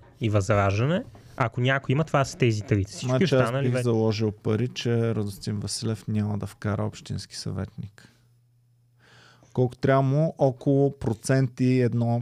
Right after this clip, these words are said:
Speaker 2: процент и две му
Speaker 1: Ми,
Speaker 2: трябва, за да вкара
Speaker 1: някой писали в
Speaker 2: съветник.
Speaker 1: коментарите как се изчисляваха резултатите на,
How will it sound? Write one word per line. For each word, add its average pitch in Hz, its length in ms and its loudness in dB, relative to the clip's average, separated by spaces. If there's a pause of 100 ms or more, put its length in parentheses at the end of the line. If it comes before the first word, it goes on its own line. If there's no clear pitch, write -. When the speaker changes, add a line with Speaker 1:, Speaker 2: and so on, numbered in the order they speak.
Speaker 2:
процент - 480 -2
и 110 60 -4
две 107 240 -2
му 110 100 -2
Speaker 1:
Ми, 104 60 -4
Speaker 2:
трябва, 135 480 -2
за 123 160 -2
да 117 220 0
вкара 127 120 -4
Speaker 1:
някой 120 240 -2
писали 113 160 -4
в 107 40 -2
Speaker 2:
съветник. 139 220 0
Speaker 1:
коментарите 135 640 0
как 101 220 -2
се - 100 -12
изчисляваха 98 580 -2
резултатите 95 580 -8
на, 98 220 -8